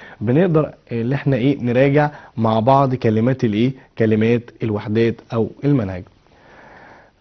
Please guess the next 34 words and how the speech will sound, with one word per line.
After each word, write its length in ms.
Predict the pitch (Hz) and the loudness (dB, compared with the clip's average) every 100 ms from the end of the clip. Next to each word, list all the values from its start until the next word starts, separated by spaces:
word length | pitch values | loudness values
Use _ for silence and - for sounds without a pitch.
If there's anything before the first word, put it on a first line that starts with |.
| _ _ _ _ _ _ _ _ _ _ _ _ _ _ _ _ 131 | _ _ _ _ _ _ _ _ _ _ _ _ _ _ _ _ -2
بيقول 320 | 131 151 156 | 4 6 6
لنا 180 | 214 220 | 6 6
هنا 360 | 160 180 196 196 _ _ _ - | 4 2 0 -2 _ _ _ 0
كي 140 | 160 | 0
كوزا 540 | 151 - 220 202 180 - | 2 2 6 6 4 4
ا 140 | 151 139 | 4 6
جوليا 540 | 139 170 165 147 147 | 6 6 6 6 6
ان 40 | |
مانو. 460 | 143 123 113 107 104 135 135 | 4 4 2 0 -4 -8 -6
كي 120 | 120 | -4
كوزا 340 | 113 151 151 143 | 0 4 6 6
يعني 220 | 123 117 | 4 4
ايه؟ 200 | 123 143 - _ _ - | 2 0 -4 _ _ -6
ماذا؟ 600 | 113 117 117 123 156 240 - _ _ - | 0 2 2 4 2 0 -6 _ _ -2
طبعا 240 | 113 113 | 0 0
كي 160 | 107 110 | 0 -2
كوزا 340 | 135 160 156 | 4 4 4
بمعنى 300 | 139 135 131 | 2 2 2
ماذا، 280 | 127 110 101 | 2 0 0
ممكن 300 | 110 113 120 | -2 0 -2
اشوف 220 | 107 123 | -2 -4
كوزا 380 | - 143 165 170 | 0 2 4 2
او 360 | 180 - 120 107 | -2 -2 -2 0
كي 220 | 139 143 | 2 2
او 160 | 113 113 | 2 -2
كي 140 | 113 | -4
كوزا، 320 | 107 139 151 | 0 2 4
التلاتة 340 | 143 123 123 123 | 2 0 2 2
بمعنى 340 | 117 123 123 | 2 2 2
ماذا. 360 | 123 104 98 95 _ _ - - - - 156 | 0 -2 -4 -10 _ _ -20 -20 -20 0 4
ا 100 | 165 | 4
جوليا 420 | 180 196 180 147 | 6 6 6 6
ان 40 | |
مانو، 400 | 135 117 107 104 | 4 2 0 -4